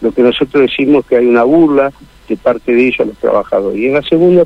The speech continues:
en la primera pregunta que vos me hiciste, los trabajadores bancarios están con un inicial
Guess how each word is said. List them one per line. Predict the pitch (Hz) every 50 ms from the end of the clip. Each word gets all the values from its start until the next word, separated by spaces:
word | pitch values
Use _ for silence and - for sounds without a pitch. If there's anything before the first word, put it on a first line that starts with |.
| - -
en | 160 139
la | 143 143
primera | - - 151 156 165 151
pregunta | - 165 165 165 170 160 170
que | 156
vos | 147 156 160 160 160
me | 170 170
hiciste, | 156 - - 190 170 156 - - 160 160 - - - - - - - -
los | - -
trabajadores | - 135 139 123 - 151 151 156 156 156 143
bancarios | 160 156 160 - 185 175 165 156 151 165 170 170 _ _ _ _ _ _ _ _ _ _ _ _ _ - _ _ -
están | 135 127 - - 135 135 127
con | 123 127 120 131
un | 135 131
inicial | 131 127 127 127 117 - - 143 135 139 143